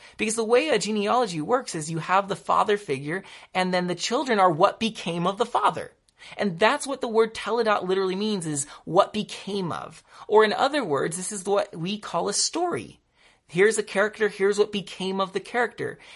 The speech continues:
And so it is absolutely appropriate to translate the word teledot into the word story. So I want to give you just a couple examples of how this sounds in Genesis. After Genesis one, which is basically the prelude, showing God creating everything,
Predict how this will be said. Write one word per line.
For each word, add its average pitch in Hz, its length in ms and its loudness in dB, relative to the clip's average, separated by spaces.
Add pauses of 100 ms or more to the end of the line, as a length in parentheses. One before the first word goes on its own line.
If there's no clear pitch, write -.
And 190 160 -2
so 202 140 2
it 202 80 4
is 202 160 0 (100)
absolutely 202 800 2
appropriate 160 880 -4
to - 80 -8
translate 180 640 -4
the 175 60 -4
word 165 180 -4
teledot 151 560 -2
into 143 500 -6
the 175 100 -6
word 123 380 -6 (160)
story. 151 640 -2 (460)
So - 140 -2
I 196 80 4
want 247 220 2
to 233 60 0
give 220 180 -4
you 214 60 -6
just 196 160 -6
a 185 40 -6
couple 180 320 -6
examples 180 400 -6
of 170 80 -12
how 175 240 0
this 175 160 -6
sounds 196 400 0
in 175 100 -4
Genesis. 202 560 -6 (540)
After 190 400 4
Genesis 160 400 -4
one, 147 300 2
which 139 120 -6
is 131 100 -6
basically 139 440 -4
the 117 100 -8
prelude, 147 640 -4
showing 123 280 -6
God 123 220 -2
creating 151 340 -4
everything, 131 400 -6